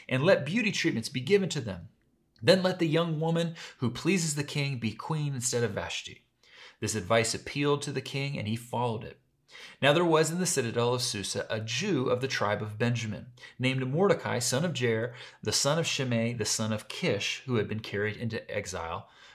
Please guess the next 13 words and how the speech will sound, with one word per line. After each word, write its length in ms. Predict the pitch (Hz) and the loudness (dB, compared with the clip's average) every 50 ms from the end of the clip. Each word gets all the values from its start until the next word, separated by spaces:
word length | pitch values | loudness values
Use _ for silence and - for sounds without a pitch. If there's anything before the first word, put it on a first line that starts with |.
| - _ | -20 _
from 260 | - - 113 104 101 | 0 2 2 2 2
Jerusalem 600 | - 107 107 131 175 185 - - - 107 113 117 | 0 0 4 4 6 6 4 2 0 0 0 2
by 100 | 104 98 | 2 2
Nebuchadnezzar, 800 | 98 110 117 98 101 - - - 110 143 175 170 131 107 107 131 135 | 4 4 2 2 0 -4 -6 -2 0 0 0 2 0 -2 -2 -4 -6
king 280 | 127 - 117 110 104 | -6 -4 -2 -2 -2
of 120 | 98 85 85 | -2 -4 -2
Babylon, 640 | 101 107 120 110 98 - 87 87 90 107 127 123 - - - - | 0 2 2 2 2 0 -2 -2 -2 -2 -4 -6 -8 -14 -6 -2
among 340 | - 123 120 120 123 120 | 0 2 4 4 4 4
those 260 | 117 117 117 120 117 - | 4 4 4 2 2 0
taken 240 | - 120 110 113 | 0 0 0 -2
captive 500 | 104 - - - 139 135 - - 104 95 | -4 -2 0 0 0 2 0 -2 -4 -4
with 140 | 104 98 92 | -4 -4 -2
Jehoiakim, 600 | - 127 123 131 127 117 117 - 98 90 87 92 | 0 2 4 4 4 4 2 0 -8 -10 -10 -10